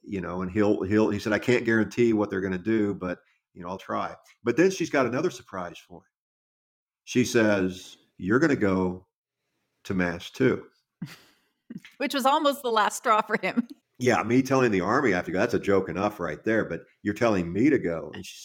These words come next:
Speaker 1: said, and she said, "Yes." And so, uh, and, and he, he
Speaker 2: <laughs>
Speaker 1: finally, you know, kinda hem and haws around. But before he leaves, she makes him pray.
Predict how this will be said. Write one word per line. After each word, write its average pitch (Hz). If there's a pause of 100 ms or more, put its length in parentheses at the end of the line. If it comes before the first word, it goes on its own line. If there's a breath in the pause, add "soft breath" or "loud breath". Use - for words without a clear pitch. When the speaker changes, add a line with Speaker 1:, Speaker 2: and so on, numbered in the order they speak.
Speaker 1:
said, 110
and 113
she 123
said, 104
"Yes." 143 (800 loud breath)
And 107
so, 110
uh, 95 (360)
and, 107
and 110
he, 117 (100)
he 117
Speaker 2:
<laughs> 113
Speaker 1:
finally, 113 (680)
you 104
know, 92 (440)
kinda 107
hem 107
and 104
haws 101
around. 92 (300 soft breath)
But 123
before 139
he 120
leaves, - (760)
she -
makes 104
him 90
pray. 180